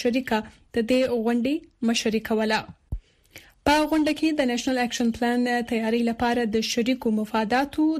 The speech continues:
د کونسل رابللو غوښتنه شوې. او په افغانستان کې په تیرو څلورویشت ساعتو کې د کرونا وایرس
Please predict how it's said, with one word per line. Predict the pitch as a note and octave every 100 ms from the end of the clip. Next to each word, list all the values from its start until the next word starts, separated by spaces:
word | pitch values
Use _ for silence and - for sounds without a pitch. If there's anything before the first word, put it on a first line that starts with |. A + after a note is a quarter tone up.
| A#3
د | A3 A3
کونسل | A#3+ A#3 - B3 G#3+ - - - -
رابللو | C4+ B3+ C#4 C#4 G#3 G3
غوښتنه | A3+ A3 - A3 G#3
شوې. | A#3 A3 A3+ - _ _ - - - - _ _ _ _ -
او | A#3+ B3
په | A#3
افغانستان | A#3+ A#3+ - C4 B3
کې | B3+
په | B3+ A#3+
تیرو | C4 B3 B3
څلورویشت | B3+ B3+ B3 - C#4
ساعتو | C#4+ D4+ C#4+
کې | - D4+ D4
د | B3+ B3+
کرونا | A#3+ A#3+ A#3+ A#3+
وایرس | A#3+ A#3+ D4